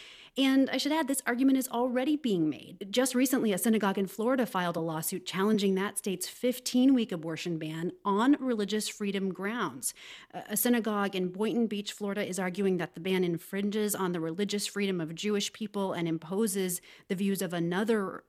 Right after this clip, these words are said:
faith on people who practice Judaism. So it's certainly an interesting argument and one to follow as it unfolds in cases like that.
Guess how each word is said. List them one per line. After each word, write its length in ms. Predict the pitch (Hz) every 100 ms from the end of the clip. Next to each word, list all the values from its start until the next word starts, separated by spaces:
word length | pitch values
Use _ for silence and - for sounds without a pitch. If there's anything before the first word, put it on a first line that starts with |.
| -
faith 400 | 247 311 - -
on 120 | 165
people 280 | 190 175 165
who 160 | 170
practice 540 | - 156 143 - 143 -
Judaism. 800 | - 156 - - - - - - - - -
So 200 | 262 269
it's 160 | 247
certainly 380 | 269 285 330 320
an 60 | 220
interesting 480 | 220 254 233 240
argument 460 | 220 247 285 311 294
and 400 | 214 196 202 202
one 220 | 208 214
to 100 | 208
follow 460 | 190 202 190 214 190
as 200 | 185 175
it 220 | 185 180 185
unfolds 460 | 185 175 190 180
in 120 | 180
cases 320 | 180 180 185 170
like 160 | -
that. 240 | 233 180